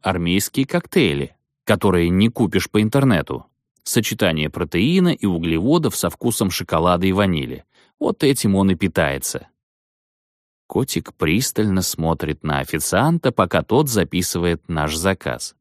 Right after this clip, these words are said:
«Что такое?» «Этот жук мне не нравится», шепчет он. «Он явно темнит». «Ты про официанта?» «Ага. Или как там он представился?»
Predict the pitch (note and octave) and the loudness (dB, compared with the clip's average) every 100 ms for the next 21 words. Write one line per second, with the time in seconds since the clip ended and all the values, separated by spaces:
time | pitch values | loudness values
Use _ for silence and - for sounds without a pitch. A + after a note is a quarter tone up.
0 | _ _ _ _ _ _ _ _ _ - | _ _ _ _ _ _ _ _ _ -10
1 | - A#2 A#2 B2 - F2+ C#2+ - _ _ | 0 0 2 0 2 0 0 -8 _ _
2 | _ _ _ E2 F2+ A2+ G#2+ C3 C3+ G#2+ | _ _ _ -2 2 2 2 0 0 2
3 | G#2+ G#2+ A2 A2 G#2+ E2 C#2+ - - B1 | 4 4 4 4 4 2 0 -4 -8 -10
4 | - _ _ - - - - D2 C#2+ C2 | -14 _ _ -6 -6 -4 -4 -2 -4 -6
5 | - _ - D#2+ E2+ D#2+ E2 E2 E2 E2 | -12 _ -4 -2 0 2 2 2 0 -2
6 | - E2 D#2+ D#2 C#2 B1+ - _ _ _ | -2 -2 0 -2 -4 -6 -16 _ _ _
7 | _ _ - G#2+ G2 F2 F2 - B2+ C#3+ | _ _ -4 -2 0 -2 -2 0 2 2
8 | - - _ _ _ _ _ _ E2+ E2+ | 0 -8 _ _ _ _ _ _ -4 0
9 | F2 G#2 G2 - _ _ - D#2+ G2+ A2 | 2 2 0 -6 _ _ -8 -2 0 2
10 | C3 G#2+ - E2+ D2+ D#2 D#2+ - F#2+ D#2+ | 2 0 0 -2 -2 -4 -4 -2 0 0
11 | D2 - C#2+ - | -2 -4 -8 -8